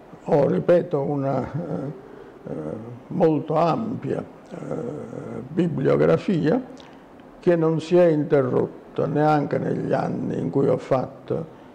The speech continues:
il parlamentare, neanche negli anni in cui, eh, ho svolto, diciamo così,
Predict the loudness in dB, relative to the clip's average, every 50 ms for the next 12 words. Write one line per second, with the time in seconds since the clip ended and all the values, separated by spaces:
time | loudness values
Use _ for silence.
0 | -10 -4 -4 -2 -2 -2 -2 -2 0 0 2 2 2 2 0 0 2 2 2 2
1 | 2 0 0 0 -2 -2 -2 -2 -2 -2 -2 -2 -2 -2 -4 -2 -4 -2 -2 -2
2 | -4 -2 -2 -2 0 0 -2 -2 -4 -4 -4 -6 -6 -10 -14 -20 -20 -20 -16 -10
3 | -8 -6 -6 -4 -2 -2 -2 0 0 0 -2 -2 -2 -4 -4 -6 -6 -8 -8 -8
4 | -8 -6 -4 -4 -4 -4 -2 -2 0 0 0 -2 -4 -8 -8 -6 -6 -6 -4 -4
5 | -4 -4 -4 -4 -4 -4 -4 -4 -4 -6 -6